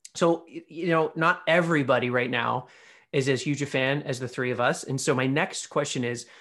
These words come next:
what do you guys say to people who feel like, "I can't possibly get involved in another,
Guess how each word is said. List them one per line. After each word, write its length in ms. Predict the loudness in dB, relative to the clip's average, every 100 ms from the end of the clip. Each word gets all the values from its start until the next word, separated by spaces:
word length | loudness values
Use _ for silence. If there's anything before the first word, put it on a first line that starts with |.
| -20 -20 _
what 340 | -6 2 2 2
do 80 | -2
you 140 | -2
guys 420 | -2 0 -2 -2
say 280 | -2 0 0
to 120 | -4
people 360 | -8 -6 -4 -4
who 140 | -4
feel 300 | -6 -2 0
like, 440 | 2 0 -2 -6 -20 _ _ _ _ _ _
"I 160 | 0 2
can't 340 | 0 0 -2
possibly 360 | 2 0 0 -2
get 140 | 0
involved 360 | 0 2 2 0
in 120 | -2
another, 560 | -2 -2 0 0 -2